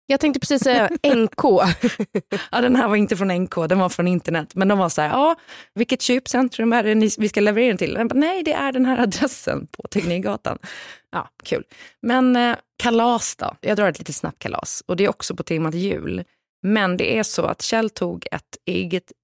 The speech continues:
Speaker 2: exekutivt beslut. Han köpte ljusslingor och satte runt fönstren då i våran matsal där vi har granen.
Speaker 1: Mm.
Speaker 2: Och det här var för att överraska mig. Jag är inte så bra på att ta den här typen av överraskningar i hemmet. Jag vill ju att det ska förankras.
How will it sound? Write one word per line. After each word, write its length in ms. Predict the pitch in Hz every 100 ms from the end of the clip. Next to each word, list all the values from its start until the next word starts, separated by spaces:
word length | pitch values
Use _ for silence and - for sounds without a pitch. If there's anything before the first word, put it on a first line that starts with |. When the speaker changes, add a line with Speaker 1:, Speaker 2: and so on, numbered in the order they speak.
| -
Speaker 2:
exekutivt 760 | - - - - 139 135 _
beslut. 600 | - - - 208 - - - _ _ _
Han 340 | - 185 180 180 -
köpte 320 | - - 165
ljusslingor 580 | 165 175 214 196 185 247 _ _ _ -
och 80 | 185
satte 340 | - 170 -
runt 200 | 170 170
fönstren 680 | - - 339 294 - - 147
då 180 | 156 147
i 60 |
våran 240 | 143 151 151
matsal 460 | 151 156 - 160 147
där 100 | 143
vi 80 |
har 160 | 170 208
granen. 520 | 165 147 147 151 185 - 220
Speaker 1:
Mm. 240 | 226 302 -
Speaker 2:
Och 100 | 180
det 60 |
här 100 | 196
var 160 | 175 165
för 100 | 160
att 120 | -
överraska 460 | 170 180 185 - 151
mig. 280 | 147 190 - _ _ _ _ -
Jag 120 | 220
är 20 | 240
inte 160 | 233
så 100 | -
bra 140 | 180 214
på 100 | -
att 80 | -
ta 240 | 254 254
den 100 | 190
här 80 | 147
typen 320 | - 147 147
av 120 | 135
överraskningar 640 | 139 151 147 - 147 139 -
i 120 | 156
hemmet. 560 | 143 139 135 220 - -
Jag 180 | 170 175
vill 160 | 170
ju 220 | 160 156 156
att 160 | -
det 60 | 160
ska 160 | - 160
förankras. 840 | 160 185 269 262 175 302 - -